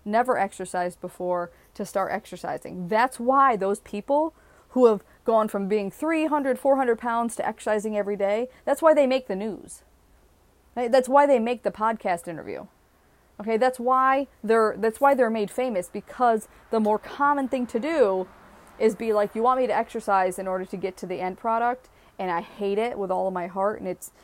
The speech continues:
and it makes me feel terrible and actually a little bit demoralizing 'cause I suck at it," and then, then they stop. And you know what? I kinda don't blame you.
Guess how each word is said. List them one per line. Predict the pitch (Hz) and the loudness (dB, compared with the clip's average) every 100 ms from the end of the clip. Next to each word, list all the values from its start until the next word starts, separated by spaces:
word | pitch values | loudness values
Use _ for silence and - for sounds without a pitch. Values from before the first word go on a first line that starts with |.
| _ - | _ -6
and | 185 | -6
it | 175 | -4
makes | 196 - | -6 -6
me | 196 | -12
feel | - 185 | -6 -6
terrible | 180 196 208 220 208 | -4 -2 -2 0 -2
and | 190 | -4
actually | 226 196 | -6 -6
a | 185 | -4
little | 185 190 | -2 -4
bit | 185 185 | -6 -6
demoralizing | 175 180 208 226 226 247 | -4 0 0 0 0 -4
'cause | 220 165 | -4 -4
I | 165 | -4
suck | - 202 214 | -2 0 0
at | 247 254 | 0 2
it," | 285 302 _ _ _ _ - | 2 0 _ _ _ _ -2
and | 208 214 | 0 2
then, | 226 214 | 0 0
then | 226 226 | 0 0
they | 240 | -2
stop. | - 302 349 - - | -2 -2 -2 -4 -6
And | - 226 | -6 -4
you | |
know | 254 | -2
what? | 302 - | -4 -6
I | 226 | -12
kinda | - 320 | -8 -4
don't | 339 269 | -4 -4
blame | 240 277 | -6 -6
you. | 226 - | -8 -12